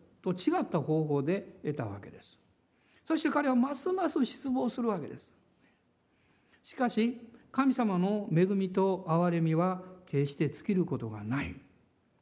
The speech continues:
私たちが弱い時にすぐそばにおられ、私たちが悲しむ時に目の前に立っておられて、私たちが打ちひしがれる時に私たちを支えてくださっている方、その方が共におられるわけです。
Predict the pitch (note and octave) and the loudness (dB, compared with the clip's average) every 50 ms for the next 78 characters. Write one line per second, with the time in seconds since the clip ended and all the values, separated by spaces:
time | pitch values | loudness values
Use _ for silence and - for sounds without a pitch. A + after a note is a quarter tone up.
0 | _ _ _ _ _ _ _ _ _ - F#3+ A3 A3+ A3 - A3+ A#3 A3 G3+ G#3 | _ _ _ _ _ _ _ _ _ 0 2 2 2 2 2 2 4 4 4 4
1 | A#3 B3+ B3 A#3+ A3 A#3+ A#3 A#3 A#3+ A#3+ A3+ - C#4 C4+ B3+ - B3 A#3+ B3+ B3 | 2 2 0 -2 0 2 2 2 2 2 0 0 0 0 2 2 2 2 4 4
2 | A#3+ A#3 G#3+ A3 A3+ A#3 A3+ A3+ G#3+ A3 A3 - - - G#3 A#3 C#4 - - B3+ | 2 2 2 2 2 2 2 0 0 -2 -6 -4 2 2 4 4 4 2 2 2
3 | B3 A3 - - - C#4 D4+ D4+ C#4 D4 C4 B3+ B3+ A3+ A3+ G#3 A3 A3 G3+ G#3+ | 2 2 2 2 2 2 4 2 2 2 2 2 2 2 0 2 2 2 4 2
4 | A#3+ C4 C4+ C4 B3 A3+ G3 F#3 - - A3 - - A#3+ A#3+ B3+ B3+ G#3+ E3+ C#3 | 2 2 2 2 2 0 -2 -4 -4 -6 -4 -2 0 2 2 2 2 2 0 0
5 | - C#3+ A2 - - - - - - - G3 B3+ C#4+ C4 - C4 G#3 A3 A3 G#3 | 0 -2 -2 -4 -8 -18 -20 -6 0 2 4 4 4 2 2 0 0 2 2 2
6 | F3+ G#3+ - - C4+ B3+ - - C4+ C4+ D4 C#4+ C#4+ C4+ B3+ A3+ A#3+ A3+ G3 A3 | 2 2 2 4 2 2 4 2 0 2 2 2 2 2 2 2 2 2 4 4
7 | A3 A#3 B3+ B3+ C4 - - - - - - E3+ D#3+ E3+ D#3 D#3 - B2 B2 A#2 | 4 4 4 2 -2 -4 -10 -16 -8 -4 0 2 2 2 2 2 -2 -2 -2 -4
8 | A2+ - - D#3+ D#3+ - A#3 A3+ A3+ A3+ A#3 G#3+ A3 A3 A3 - G#3+ G3+ G#3 - | -6 -6 -8 -10 -6 -6 -6 -4 -4 -4 -4 -4 -4 -6 -6 -6 -8 -8 -6 -6
9 | F#3+ G3 F3+ - C#3 - - - - _ _ _ _ _ _ _ _ _ _ _ | -8 -8 -8 -10 -12 -14 -16 -20 -20 _ _ _ _ _ _ _ _ _ _ _
10 | - - E4 F4 F4+ F4 F4 C4+ C4 A3+ G3 F3+ - C4 C#4 C#4 B3+ B3+ B3 B3 | -12 -8 -4 -4 -2 -2 -2 -2 -2 -2 -2 0 2 2 4 4 2 0 0 0
11 | B3+ B3 A#3 A3 G#3 - - - - - - - | 0 0 2 2 0 0 -2 -6 -8 -10 -16 -20